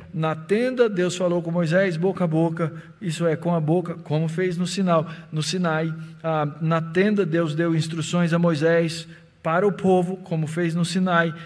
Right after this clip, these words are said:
e assim por diante. Então, havia aí uma correlação. Moisés, sim, é um intermediário que recebe a palavra de Deus e age em cima da palavra de Deus.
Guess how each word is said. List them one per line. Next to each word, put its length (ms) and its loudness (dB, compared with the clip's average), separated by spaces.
e 120 -6
assim 320 -6
por 160 -6
diante. 500 -10
Então, 380 0
havia 640 -4
aí 240 -6
uma 240 -6
correlação. 920 -2
Moisés, 640 -2
sim, 400 -4
é 100 -4
um 160 -4
intermediário 960 -4
que 120 -6
recebe 580 -4
a 60 -6
palavra 400 -4
de 120 -6
Deus 560 -4
e 260 -10
age 480 -4
em 120 -4
cima 420 -6
da 100 -2
palavra 380 -6
de 100 -8
Deus. 460 -10